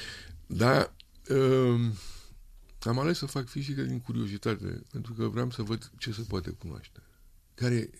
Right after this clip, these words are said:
care e statutul cunoașterii? Care sunt limitele ei? Cum funcționează lucrurile astea? Dacă vrei, dintr-un fel de interes filozofic, am ales să fac fizică. Dar am știut mereu că am să scriu.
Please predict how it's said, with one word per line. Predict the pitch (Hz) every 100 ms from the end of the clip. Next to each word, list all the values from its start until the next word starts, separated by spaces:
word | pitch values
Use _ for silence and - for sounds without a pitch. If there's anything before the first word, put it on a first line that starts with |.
| -
care | 95
e | 101
statutul | - 85 95 90 -
cunoașterii? | - 87 - - - -
Care | 82 82
sunt | - 78
limitele | 82 87 - - - 50
ei? | 50 - - _ - - - -
Cum | - 98
funcționează | 85 85 - 98 90 - -
lucrurile | - - -
astea? | - - - - - - - - - - - - - - -
Dacă | 71 67 78
vrei, | - -
dintr-un | 104 104 135 131
fel | - 107
de | 107
interes | 104 98 95 92
filozofic, | - 73 69 - - - - -
am | - 50
ales | -
să | -
fac | - 87
fizică. | - 87 - - - _ - -
Dar | 104
am | 101
știut | 95 - 127
mereu | 120 113 123
că | 120
am | 117
să | 113
scriu. | - - -